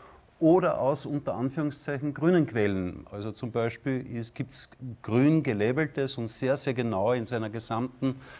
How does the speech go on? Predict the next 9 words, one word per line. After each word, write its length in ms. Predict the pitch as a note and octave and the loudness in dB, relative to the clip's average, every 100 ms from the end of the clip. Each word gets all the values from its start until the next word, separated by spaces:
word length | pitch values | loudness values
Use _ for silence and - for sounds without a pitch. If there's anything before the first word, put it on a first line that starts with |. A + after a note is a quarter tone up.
| - | -12
Entstehung, 840 | G#2+ A2 - - B2 C#3+ C#3 C3+ - | -2 -2 -2 0 2 2 2 0 -2
Abbau 420 | F#2+ A2+ - A#2 A2+ | 0 0 2 0 0
und 120 | A#2 | -4
so 120 | A#2 | -4
weiter 380 | G#2 G#2+ B2 A2+ - - _ | -4 -2 -2 -2 -8 -20 _
dokumentiertes 840 | A#2+ A2+ A2+ A2+ B2+ B2 B2 - | -4 0 0 0 -2 -2 -4 -6
Gold 340 | - G2+ G#2+ - | -2 -2 -2 -4
aus 240 | G2+ - | -6 -6
Kanada. 560 | - A2 C3 G2+ D2 | 0 4 4 4 0